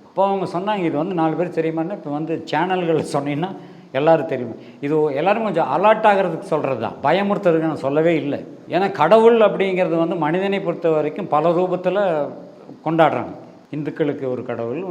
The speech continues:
இஸ்லாமியர்களுக்கு ஒரு கடவுள், ஹி-, கிறிஸ்டியனுக்கு ஒரு கடவுள், சைவ மதத்துக்கு ஒரு கடவுள், இப்படி வச்சிருக்காங்களே ஒழிய, but என்னை பொறுத்தவரை கடவுளுங்கிறது இயற்கை தான். அந்த இயற்கை தான் நம்பர் ஒன் கடவுள் மனிதனை பொறுத்த வரைக்கும். அந்த இயற்கையுடைய செயல்பாடு இல்லைன்னா நம்ம வாழவே முடியாது. So,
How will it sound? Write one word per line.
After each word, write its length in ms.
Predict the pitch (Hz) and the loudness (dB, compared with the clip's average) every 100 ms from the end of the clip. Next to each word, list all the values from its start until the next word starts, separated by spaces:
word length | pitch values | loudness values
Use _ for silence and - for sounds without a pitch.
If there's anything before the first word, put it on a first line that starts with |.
| 156 139 127 127 | -8 -8 -8 -8
இஸ்லாமியர்களுக்கு 500 | 127 156 147 127 120 | -4 -4 -4 -6 -8
ஒரு 0 | |
கடவுள், 440 | 113 127 220 220 | -8 -8 -8 -10
ஹி-, 180 | 135 139 | -10 -10
கிறிஸ்டியனுக்கு 420 | 156 - 160 143 | -10 -8 -8 -6
ஒரு 0 | |
கடவுள், 340 | 123 117 127 165 | -6 -6 -6 -8
சைவ 340 | 151 160 165 | -2 0 0
மதத்துக்கு 320 | 151 135 135 | 0 -4 -6
ஒரு 140 | 120 139 | -6 -6
கடவுள், 80 | |
இப்படி 220 | 190 156 147 | -6 -6 -6
வச்சிருக்காங்களே 520 | 147 170 170 143 123 | -6 -4 -4 -2 -4
ஒழிய, 300 | 117 131 220 - - - - - 156 | -4 -6 -8 -14 -20 -20 -20 -6 -2
but 100 | 135 | 0
என்னை 280 | 135 208 | 2 2
பொறுத்தவரை 280 | 196 185 196 | 2 2 2
கடவுளுங்கிறது 560 | - 160 170 156 143 170 | 4 4 4 2 -2 -4
இயற்கை 460 | 127 120 123 110 | -2 -2 -2 -6
தான். 280 | 101 104 98 87 - - - | -4 -6 -8 -10 -18 -20 -14
அந்த 240 | 120 117 | -10 -8
இயற்கை 520 | 120 165 190 185 170 | -4 0 0 0 -2
தான் 160 | 135 175 | -2 -2
நம்பர் 300 | 143 143 151 | -4 -2 -2
ஒன் 160 | 143 131 | -2 -4
கடவுள் 260 | 120 120 | -4 -4
மனிதனை 460 | 107 131 165 170 160 | -4 0 2 4 2
பொறுத்த 260 | 131 113 | 0 -4
வரைக்கும். 260 | 120 117 117 | -6 -6 -6
அந்த 120 | 123 | -4
இயற்கையுடைய 680 | 135 185 180 190 185 165 156 | 0 0 0 -2 -2 0 -2
செயல்பாடு 540 | 131 151 160 156 143 | -2 -4 -2 -2 -2
இல்லைன்னா 280 | 143 147 160 | -4 -4 -2
நம்ம 200 | 175 135 | -2 -2
வாழவே 380 | 117 139 160 170 | 0 2 4 2
முடியாது. 360 | 143 113 104 - | 0 -6 -8 -4
So, 160 | 175 | -4